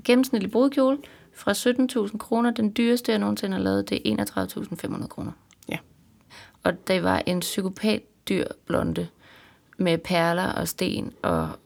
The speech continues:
Speaker 1: håndsyet hele svineriet og draperet og hele muligheden.
Speaker 2: Ja.
Speaker 1: Jep. Øhm, men derudover,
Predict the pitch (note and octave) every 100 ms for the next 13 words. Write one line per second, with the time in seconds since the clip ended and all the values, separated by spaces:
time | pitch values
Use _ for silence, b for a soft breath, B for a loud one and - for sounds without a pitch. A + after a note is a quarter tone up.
0 | _ - - E3+ E3 - - - - E3
1 | F#3 F3 - F3 F3 - - - D#3+ -
2 | E3+ - - - - - - _ _ _
3 | _ _ - - G#3 F#3 F3+ E3+ - _
4 | _ _ _ _ _ _ - E3+ E3 D3+
5 | C#3+ - - A#3+ F3+ - - - - -
6 | - - D#3 D#3 - B B B B B
7 | B B - G#3 G3 F#3+ F#3 F3+ - -
8 | A3+ A3 C4+ B3 A#3 G#3 A3+